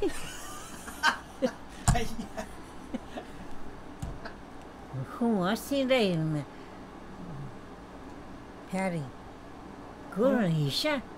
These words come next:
Speaker 1: 嗯。
Speaker 2: 没。Maybe I,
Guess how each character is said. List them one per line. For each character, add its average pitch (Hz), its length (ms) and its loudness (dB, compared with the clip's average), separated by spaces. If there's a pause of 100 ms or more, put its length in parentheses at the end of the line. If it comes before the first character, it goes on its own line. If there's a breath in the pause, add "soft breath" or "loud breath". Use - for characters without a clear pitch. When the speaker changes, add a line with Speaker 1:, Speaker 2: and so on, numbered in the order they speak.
(300)
Speaker 1:
嗯。 220 180 2 (640)
Speaker 2:
没。 160 220 4 (3500)
Maybe 160 500 2
I, 151 140 2